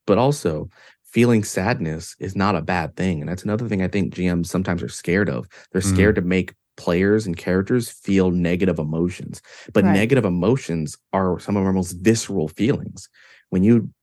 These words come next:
Speaker 1: force a paladin to make a choice between following what is good and following what is lawful,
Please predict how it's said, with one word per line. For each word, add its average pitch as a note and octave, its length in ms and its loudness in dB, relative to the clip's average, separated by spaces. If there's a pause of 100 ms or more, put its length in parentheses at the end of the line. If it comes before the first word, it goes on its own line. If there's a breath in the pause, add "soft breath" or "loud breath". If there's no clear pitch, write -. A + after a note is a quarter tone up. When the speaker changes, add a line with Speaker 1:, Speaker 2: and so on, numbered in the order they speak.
(140)
Speaker 1:
force A2+ 280 4
a F2+ 40 -2
paladin F2 540 0
to E2+ 80 -6
make F#2 180 -4
a D#2+ 40 -8
choice G#2 340 2
between E2+ 540 -2 (260 loud breath)
following F#2+ 380 2
what F2+ 120 2
is D2+ 120 -4
good G#2 300 4
and F2 120 -6
following F2 260 -2
what D#2+ 120 -2
is F#2+ 140 -8
lawful, F#2 580 -2